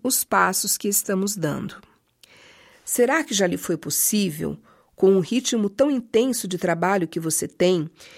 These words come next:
instaurar a Comissão Nacional que com você discutirá a política geral da campanha de alfabetização? Seria excelente se em nossa próxima visita, em fevereiro de mil novecentos e setenta e seis,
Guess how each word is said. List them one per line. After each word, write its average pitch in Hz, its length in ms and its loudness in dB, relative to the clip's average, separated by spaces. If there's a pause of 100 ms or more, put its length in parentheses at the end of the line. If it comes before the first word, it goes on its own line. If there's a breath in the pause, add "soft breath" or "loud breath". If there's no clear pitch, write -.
(180 loud breath)
instaurar 190 600 2
a 190 40 0
Comissão 190 600 2
Nacional 175 800 0 (260 soft breath)
que 214 220 -2
com 240 280 4
você 202 440 2
discutirá 190 640 0
a 220 40 -2
política 214 540 -2
geral 175 380 0
da 175 120 -4
campanha 185 580 0
de 160 80 -4
alfabetização? 165 960 -2 (960 loud breath)
Seria 226 380 2
excelente 233 880 2
se - 220 0
em 185 160 4
nossa 165 320 0
próxima 226 500 0
visita, 175 680 -4 (300 loud breath)
em 226 140 4
fevereiro 185 600 2
de 165 140 -2
mil 196 160 2
novecentos 170 640 -2
e 156 80 -6
setenta 165 460 -6
e 175 60 -2
seis, 226 520 0